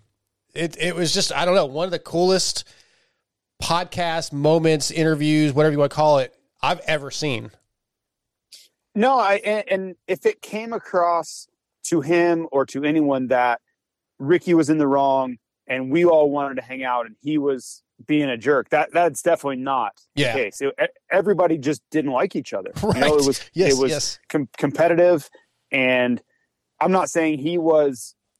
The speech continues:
Speaker 2: good either. He was, he was a jerk, and Chad was also a jerk, and Stu was also a jerk, but they all kind of fed off of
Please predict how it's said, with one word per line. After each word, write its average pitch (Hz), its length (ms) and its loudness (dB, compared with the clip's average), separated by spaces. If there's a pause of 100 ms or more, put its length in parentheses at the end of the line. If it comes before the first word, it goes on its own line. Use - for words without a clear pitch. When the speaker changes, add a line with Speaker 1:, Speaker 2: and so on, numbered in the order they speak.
(440)
Speaker 2:
good 165 260 4
either. 165 240 4
He 160 120 0
was, 160 240 2
he 175 140 -4
was 180 340 0 (280)
a 151 60 0
jerk, 127 420 -2 (280)
and 147 440 -4
Chad 151 320 0
was 180 140 2
also 135 260 0
a 123 60 -4
jerk, 120 340 -4
and 165 160 -6
Stu 277 180 -2
was 175 120 2
also 143 220 0
a 135 40 0
jerk, 139 260 0
but 165 200 2 (520)
they 170 180 2
all 190 160 2
kind 226 220 -8
of 160 80 -6
fed 185 320 -4
off 147 260 0
of 135 180 -8